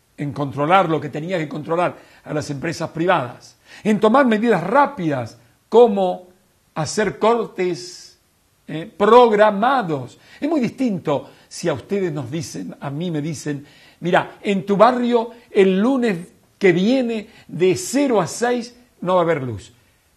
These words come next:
El jueves a vos te va a tocar además de dieciocho a veinticuatro y el domingo de doce a dieciocho horas."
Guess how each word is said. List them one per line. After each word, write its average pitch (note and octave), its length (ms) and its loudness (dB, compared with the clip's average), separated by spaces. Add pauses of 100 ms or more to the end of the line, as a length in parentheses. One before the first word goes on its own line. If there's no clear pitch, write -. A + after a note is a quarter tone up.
(140)
El G#3+ 180 2
jueves B3+ 680 -2 (300)
a G3+ 120 -2
vos G#3+ 160 -2
te G#3 80 -4
va G3+ 80 2
a G3+ 40 -4
tocar G3+ 220 -2
además F#3 300 -2
de G3 100 0
dieciocho G#3 540 -4
a - 20 6
veinticuatro D#3 840 -4 (240)
y G#3 160 2
el A#3 180 6
domingo B3 880 4 (160)
de F3 540 0
doce G3+ 520 0
a E3 120 0
dieciocho D#3+ 720 -6
horas." - 520 -20